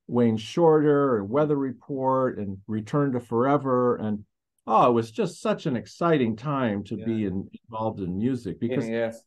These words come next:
Speaker 1: no one, no one had ever heard stuff like this before. You
Speaker 2: Yes,
Speaker 1: know, they were
Speaker 2: yes, yes.
Speaker 1: thinking jazz elements, rock elements, classical
Speaker 2: Yeah.
Speaker 1: elements, merging it all together, you know, stupendous virtuosity and
Speaker 2: Yeah, yeah.
Speaker 1: musicianship just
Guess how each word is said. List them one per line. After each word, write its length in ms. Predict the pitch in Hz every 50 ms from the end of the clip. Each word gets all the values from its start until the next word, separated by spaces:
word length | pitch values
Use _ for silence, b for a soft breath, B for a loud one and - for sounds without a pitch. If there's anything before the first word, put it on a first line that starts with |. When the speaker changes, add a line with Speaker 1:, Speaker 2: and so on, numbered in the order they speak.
| _ -
Speaker 1:
no 120 | 165 175 202 247
one, 240 | - 269 220 170 170
no 140 | 196 226 254
one 100 | 262 220
had 120 | 202 180
ever 240 | 185 175 156 143 127
heard 340 | 120 - 220 233 370 370 370 - _ _
stuff 320 | - - 147 123 - -
like 180 | 127 110 104 -
this 180 | 117 107 104
before. 280 | - - 98 95 110 127
You 80 | 123 123
Speaker 2:
Yes, 180 | 120 104 107
Speaker 1:
know, 60 | 123
they 60 | 123 123
were 160 | 135 139 -
Speaker 2:
yes, 160 | - - - -
yes. 140 | 143 123 -
Speaker 1:
thinking 260 | 127 113 - - - _ _ _
jazz 420 | - 156 170 170 165 165 151 143
elements, 640 | 160 156 151 151 147 139 143 143 139 131 123 120 -
rock 380 | 123 139 151 165 165 160 -
elements, 500 | 160 156 151 147 143 147 143 139 139 139
classical 600 | - - - 175 170 170 - - - 180 165 156
Speaker 2:
Yeah. 80 | 151 151
Speaker 1:
elements, 440 | 147 147 147 - - 139 139 143 _ b b b b b _ _ _ _ -
merging 520 | 160 151 156 180 202 214 208 185 190 175 170
it 80 | 156
all 200 | 147 139 139 131
together, 640 | 139 143 123 117 131 127 123 120 127 123 120 120 _ _ _ _ _ _ _ _ _ _ _ _ _ _ -
you 100 | - 151
know, 240 | 123 98 85 - _ _ _ _ _ _ _
stupendous 1000 | - - - - - 147 147 - - - 208 226 226 214 196 151 131 117 - -
virtuosity 1200 | 110 120 131 127 127 - 127 120 120 123 135 143 147 143 - 147 131 135 139 135 131 131 127 123
and 140 | 110 101 104
Speaker 2:
Yeah, 80 | 107 117
yeah. 100 | 123 120
Speaker 1:
musicianship 500 | - - 107 - 123 117 - - - - _ _ _ _ _ -
just 220 | 120 117 -